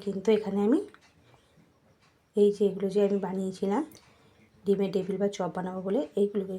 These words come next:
কিন্তু আমি এই ব্যাটারের মধ্যে ডুবিয়ে নেব। ভালো করে কিন্তু আমি ব্যাটারটাকে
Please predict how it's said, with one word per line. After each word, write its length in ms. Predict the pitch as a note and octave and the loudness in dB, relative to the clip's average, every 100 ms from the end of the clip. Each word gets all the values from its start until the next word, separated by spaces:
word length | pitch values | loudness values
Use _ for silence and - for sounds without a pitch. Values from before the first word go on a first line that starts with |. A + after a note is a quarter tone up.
| F#3+ | -6
কিন্তু 180 | G3 A3+ | -6 -6
আমি 140 | G3+ B3+ D#4 - _ _ _ _ G3 | -2 -2 -2 -10 _ _ _ _ -2
এই 80 | F#3+ | -2
ব্যাটারের 320 | F3 F3+ F#3 F#3 | -2 -4 -6 -6
মধ্যে 180 | F3 B3 | -4 0
ডুবিয়ে 280 | G#3+ F#3 F#3 | 0 0 -4
নেব। 140 | F#3+ F3 D4+ - _ _ _ _ _ - | -2 -2 -2 -4 _ _ _ _ _ -8
ভালো 240 | A3 B3+ G3 | 0 2 2
করে 140 | F#3+ F#3 | -2 -6
কিন্তু 180 | G3 F#3+ G3 | -6 -6 -4
আমি 120 | B3 D#4 | -2 -2
ব্যাটারটাকে 500 | - F3 F3 F#3 F3+ | -6 -6 -6 -6 -6